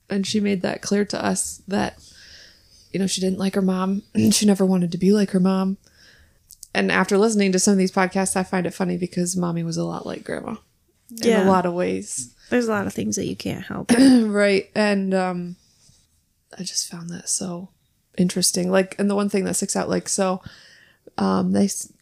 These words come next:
Speaker 1: Kathy said Grandma volunteered all the time,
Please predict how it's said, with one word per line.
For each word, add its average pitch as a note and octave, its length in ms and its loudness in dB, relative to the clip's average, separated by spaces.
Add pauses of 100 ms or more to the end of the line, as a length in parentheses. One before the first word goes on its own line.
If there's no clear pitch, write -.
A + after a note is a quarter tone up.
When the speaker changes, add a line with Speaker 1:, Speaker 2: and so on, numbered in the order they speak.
(100)
Speaker 1:
Kathy G#3+ 260 2
said G3 200 0
Grandma F#3+ 500 4 (720)
volunteered F#3 640 2
all F3 200 2
the F3 120 -4
time, F3+ 360 -8